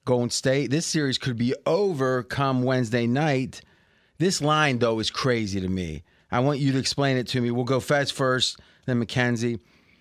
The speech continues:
Scott and A J can jump in, but, you know, N B A is a secondary thought for those guys. Though apparently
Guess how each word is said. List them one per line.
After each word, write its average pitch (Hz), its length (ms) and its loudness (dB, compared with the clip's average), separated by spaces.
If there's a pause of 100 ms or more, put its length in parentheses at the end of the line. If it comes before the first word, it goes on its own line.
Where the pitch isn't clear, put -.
(500)
Scott 139 340 2
and 127 80 0
A 127 100 2
J 127 200 2
can 120 160 -2
jump 120 260 0
in, 120 240 0
but, 117 160 -2 (120)
you 131 120 0
know, 123 160 0 (100)
N 131 160 0
B 127 160 2
A 127 300 2 (320)
is 123 120 -2
a 117 60 0
secondary 117 540 0
thought 113 320 -2
for - 140 -6
those 107 240 0
guys. 120 480 0 (220)
Though 147 260 2
apparently 147 720 -4